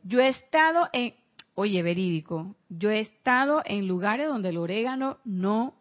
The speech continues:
huele. Tienes que apachurrarlo y tienes que no sé qué. Y dije, "No, porque es que el orégano huele cuando tú lo machacas." Y yo me quedo, es que, "Quiero que sepas que mi orégano sí huele." Y tú entras, pues tú dices que, "¿A qué huele?" "A orégano."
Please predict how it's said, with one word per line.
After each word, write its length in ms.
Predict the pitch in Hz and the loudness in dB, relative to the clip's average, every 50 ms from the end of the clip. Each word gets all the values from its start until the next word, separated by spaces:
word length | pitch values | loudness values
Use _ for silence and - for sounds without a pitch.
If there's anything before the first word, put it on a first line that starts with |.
| _ - | _ -12
huele. 380 | 170 175 208 202 185 170 160 156 | -6 -4 -2 -2 -2 -2 -4 -6
Tienes 280 | - 185 196 226 233 | -6 -6 -6 -6 -4
que 80 | - 220 | -4 -4
apachurrarlo 720 | 196 - 180 175 - - 175 165 160 190 226 240 262 285 | -4 -4 -4 -6 -6 -6 -6 -4 -2 0 0 0 0 0
y 60 | 294 269 | -4 -4
tienes 300 | - 247 233 247 277 262 | -4 -6 -4 -4 -6 -6
que 160 | - 247 214 | -6 -6 -4
no 120 | 202 196 185 | -4 -4 -6
sé 180 | - - 180 - | -6 -8 -8 -4
qué. 260 | 233 240 269 - - - - - - - - _ _ - | -2 -2 -2 -2 -4 -10 -20 -20 -20 -20 -20 _ _ -6
Y 80 | 208 214 | -2 -2
dije, 240 | 214 202 - 208 233 | -2 0 0 -2 0
"No, 180 | 330 392 381 | 2 0 2
porque 200 | 277 262 233 254 | 0 0 0 -2
es 60 | 240 | -4
que 80 | - 359 | -2 -2
el 80 | 370 320 | 0 2
orégano 380 | 262 254 285 320 339 320 285 254 | 2 2 2 2 2 2 2 2
huele 240 | 247 269 285 311 302 | 2 2 2 2 0
cuando 240 | 320 285 226 220 208 | -2 0 0 -2 -2
tú 100 | - 254 | -2 0
lo 100 | 269 285 | 0 0
machacas." 560 | 285 247 202 - - 254 240 226 - 185 170 165 | 0 0 -2 -2 0 0 0 0 0 -4 -6 -6
Y 60 | 160 | -4
yo 120 | 165 175 | -4 -4
me 120 | 170 180 170 | -4 -6 -4
quedo, 200 | 190 180 185 208 | -4 -4 -4 -4
es 60 | - | -4
que, 260 | - - 143 147 143 _ _ _ _ _ _ _ _ _ _ _ _ _ - _ _ _ _ _ - | -8 -10 -10 -10 -12 _ _ _ _ _ _ _ _ _ _ _ _ _ -20 _ _ _ _ _ -6
"Quiero 220 | - 220 240 262 | -2 -2 0 0
que 80 | 240 208 | 0 -2
sepas 280 | 226 226 - 254 262 - | -2 -2 -2 -4 -6 -4
que 140 | - 214 | -6 -6
mi 140 | 196 196 190 | -4 -4 -4
orégano 360 | 180 170 185 185 208 214 220 196 | -4 -4 -4 -4 -4 -6 -8 -8
sí 100 | - 220 | -8 -8
huele." 380 | 202 190 165 151 147 - 170 - - - - - - _ _ _ _ _ _ _ _ _ _ _ _ _ _ _ _ _ _ _ - - - - - - | -8 -6 -6 -8 -10 -12 -16 -18 -20 -20 -20 -20 -20 _ _ _ _ _ _ _ _ _ _ _ _ _ _ _ _ _ _ _ -20 -20 -20 -20 -14 -10
Y 100 | - 196 | -8 -6
tú 100 | - 220 | -4 -4
entras, 200 | 208 214 254 - | -2 -2 -2 -4
pues 120 | - 220 | -4 -6
tú 80 | - 240 | -6 -6
dices 160 | 220 - 254 | -8 -6 -4
que, 120 | - 233 147 - - - - - - - - - - - - _ _ _ _ _ _ _ _ - - | -4 -4 -6 -6 -10 -18 -18 -18 -18 -20 -20 -20 -20 -20 -20 _ _ _ _ _ _ _ _ -18 -16
"¿A 60 | 185 | -14
qué 140 | - - 196 | -10 -8 -6
huele?" 380 | 196 190 180 180 196 247 - _ _ _ - | -4 -4 -4 -4 -4 -8 -10 _ _ _ -2
"A 60 | 190 | -2
orégano." 600 | 180 170 165 160 151 156 151 147 147 143 156 190 | 0 0 0 -2 -2 -2 -4 -4 -4 -6 -6 -8